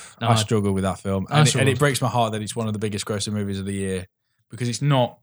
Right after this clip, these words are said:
Speaker 2: It's, it's not.
Speaker 1: Psych did. There's no acting in there whatsoever.
Speaker 2: Yeah.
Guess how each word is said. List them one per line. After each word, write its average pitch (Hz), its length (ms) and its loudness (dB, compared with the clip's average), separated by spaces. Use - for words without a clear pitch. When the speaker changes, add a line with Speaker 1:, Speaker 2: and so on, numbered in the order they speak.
Speaker 2:
It's, 120 240 -12
it's 131 240 -12
not. 135 480 2
Speaker 1:
Psych 202 400 -2
did. 104 320 -6
There's 156 140 2
no 202 200 6
acting 196 440 2
in 196 160 4
there 180 160 4
whatsoever. 170 680 0
Speaker 2:
Yeah. 101 580 -4